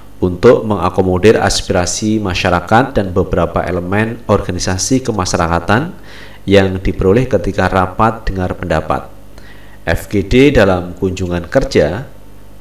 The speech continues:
maka D P D R I secara kelembagaan akan mengajukan judicial review terkait presidensial threshold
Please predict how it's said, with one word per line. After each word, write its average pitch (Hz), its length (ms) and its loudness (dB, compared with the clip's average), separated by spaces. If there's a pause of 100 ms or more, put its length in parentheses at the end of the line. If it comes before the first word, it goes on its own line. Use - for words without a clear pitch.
(120)
maka 113 800 0
D 107 160 2
P 104 160 4
D 101 80 4
R - 320 0
I 147 160 2
secara 92 480 0
kelembagaan 95 640 -2
akan 113 640 -6
mengajukan 95 720 -6
judicial 90 480 -4
review 113 400 2 (560)
terkait 107 720 -2
presidensial 101 1120 2
threshold 120 640 0